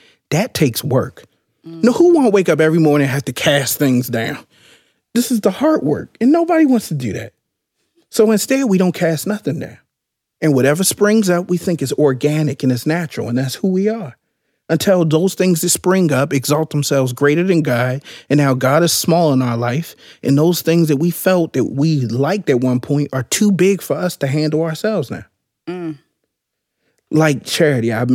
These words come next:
Speaker 1: I should send you this. They, this man breeded a dog with a wolf and a something else, and the dog got so big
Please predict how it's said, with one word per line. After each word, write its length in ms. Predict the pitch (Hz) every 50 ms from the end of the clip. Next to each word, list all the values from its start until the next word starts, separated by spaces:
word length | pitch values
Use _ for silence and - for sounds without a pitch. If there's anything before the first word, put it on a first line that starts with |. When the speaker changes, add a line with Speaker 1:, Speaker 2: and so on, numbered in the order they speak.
| - -
Speaker 1:
I 120 | - 131 131
should 240 | 120 - - 110 -
send 340 | - - - 156 156 139
you 100 | 117 104 95
this. 420 | 104 92 98 - - - - - _ _ _ _ _ _ _ _ _ _
They, 240 | - - 143 135 139
this 300 | - - 143 135 123 -
man 640 | 131 131 143 170 196 196 175 147 131 123 127 139 143 _ _ _ _ _ -
breeded 580 | 127 131 139 160 185 185 170 170 160 151 - - -
a 100 | - 123
dog 600 | 113 117 110 147 151 180 165 123 104 92 104 110 -
with 300 | - - 117 117 - -
a 80 | 107
wolf 760 | 98 107 110 139 185 185 135 113 - - - - - - _ _ _ _ _ _ _ _ _ _ _ _ _ _ _ _ _ -
and 120 | 147 143
a 80 | 131 123
something 440 | 113 - - 190 190 202 - 160 165
else, 460 | 175 185 185 156 127 127 131 - - -
and 140 | 147 143 139
the 60 | 135
dog 440 | 127 123 165 170 185 196 180 151 139
got 240 | - 147 131 127 120
so 300 | - - - 156 175 175
big 680 | 147 117 110 151 202 233 170 151 160 - - _ _